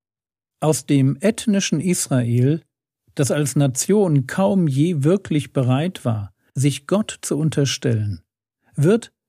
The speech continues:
anfangend mit einem Rest gläubiger Juden, an Pfingsten ein neues, geistliches Israel erwachsen. In diesen Ölbaum würde Gott dann Heiden einpfropfen und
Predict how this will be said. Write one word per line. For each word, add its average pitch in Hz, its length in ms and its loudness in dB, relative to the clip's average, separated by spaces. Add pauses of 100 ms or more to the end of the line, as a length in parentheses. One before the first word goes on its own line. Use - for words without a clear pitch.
(240)
anfangend 196 720 0
mit 147 160 0
einem 131 260 6
Rest 123 680 2
gläubiger 151 600 0
Juden, 113 520 0 (340)
an 127 220 2
Pfingsten 190 680 -2
ein 135 380 2
neues, 135 800 2 (200)
geistliches 151 880 -4
Israel 127 680 -2
erwachsen. 120 580 -2 (920)
In 147 120 6
diesen 180 260 4
Ölbaum 147 680 2
würde 147 300 2
Gott 180 380 -2
dann 147 340 0
Heiden 170 420 -2
einpfropfen 123 960 -2 (800)
und 147 340 0